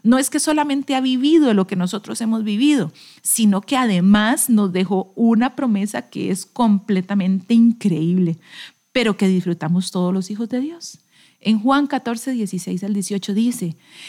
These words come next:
"Y ro-, yo rogaré al Padre", dijo Jesús, "y os dará otro consolador para que esté con vosotros para siempre, el Espíritu de verdad.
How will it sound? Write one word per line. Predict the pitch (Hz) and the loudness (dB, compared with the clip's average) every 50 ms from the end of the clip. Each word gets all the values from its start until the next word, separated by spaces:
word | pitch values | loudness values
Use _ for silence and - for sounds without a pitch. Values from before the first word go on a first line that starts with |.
| - - | -20 -10
"Y | - - 175 | -4 -2 -2
ro-, | 151 151 156 160 160 - - - | -2 -2 -4 -6 -6 -8 -10 -10
yo | - 160 - - 208 214 311 - - _ _ - | -10 -6 0 2 2 4 2 2 -2 _ _ -4
rogaré | 196 220 202 175 180 170 165 - | -2 -2 0 0 -2 -4 -4 -4
al | 135 160 | -8 -6
Padre", | - - 269 349 370 254 170 156 - _ - | -4 0 0 2 2 0 -2 -4 -8 _ -8
dijo | 170 165 160 175 196 | -8 -6 -6 -6 -8
Jesús, | 226 220 - 208 180 - - _ _ _ _ _ _ _ _ | -8 -8 -6 -6 -6 -6 -8 _ _ _ _ _ _ _ _
"y | - 262 247 | 0 2 2
os | 226 202 | 2 2
dará | 180 180 175 175 180 - - _ | 0 0 2 2 0 -2 -4 _
otro | - 254 277 339 - - 311 294 - | 0 2 2 2 2 0 -2 -2 2
consolador | - 214 208 185 - 202 185 180 170 165 165 160 175 151 _ _ - - _ - | 2 2 2 2 2 0 0 0 0 0 -2 -4 -4 -6 _ _ -20 -20 _ -2
para | - 214 202 196 | 0 2 2 2
que | 190 - 196 | 0 0 -2
esté | 185 - - _ - 214 214 208 | 0 -2 -4 _ -2 -2 -2 -2
con | - 262 269 277 277 | 0 0 0 2 2
vosotros | 233 240 214 208 - - 220 226 226 - - 277 269 - - - | 2 2 2 0 0 -2 -2 -4 -4 -2 -2 -2 0 0 -2 -4
para | _ - 240 202 185 170 175 | _ 0 2 2 2 2 2
siempre, | - - - 233 262 262 269 285 285 269 262 - - 196 165 - _ - - - - - _ _ - | 0 0 2 4 6 8 8 8 8 6 4 2 0 -4 -4 -4 _ -20 -20 -20 -20 -20 _ _ -4
el | 262 262 254 | -2 0 0
Espíritu | 233 247 240 - - _ - - 320 330 339 330 330 311 311 | 0 0 -2 -4 -8 _ 0 2 2 4 4 2 0 0 0
de | 294 269 262 | 2 2 2
verdad. | 247 226 202 180 185 175 156 165 165 - | 0 -2 -2 -4 -4 -4 -4 -6 -10 -14